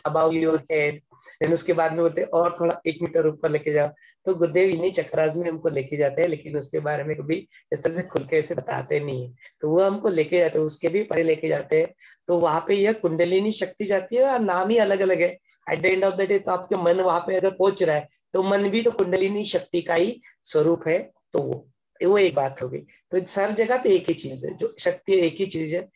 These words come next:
एक ही शक्ति है। उसको आप कुंडलिनी बोलो, दुर्गा बोलो, शक्ति बोलो, पार्वती बोलो, और कोई हजार वहां पे नाम है, किसी भी नाम से पुकार लो,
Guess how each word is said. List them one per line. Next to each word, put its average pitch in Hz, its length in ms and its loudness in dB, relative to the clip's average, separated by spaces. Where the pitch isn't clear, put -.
एक 156 120 -4
ही 220 60 0
शक्ति - 420 -2
है। 269 200 0
उसको 160 220 -2
आप 165 140 -2
कुंडलिनी 175 560 2
बोलो, 160 280 2
दुर्गा 156 440 0
बोलो, 156 320 2
शक्ति - 460 -4
बोलो, 156 340 2
पार्वती 156 500 -2
बोलो, 156 240 0
और 165 180 2
कोई 175 180 2
हजार 147 400 0
वहां 147 160 0
पे 160 140 -2
नाम 147 340 -2
है, 220 80 -2
किसी - 500 -6
भी 160 120 0
नाम 147 200 -2
से 165 140 -6
पुकार 139 400 -6
लो, 277 280 0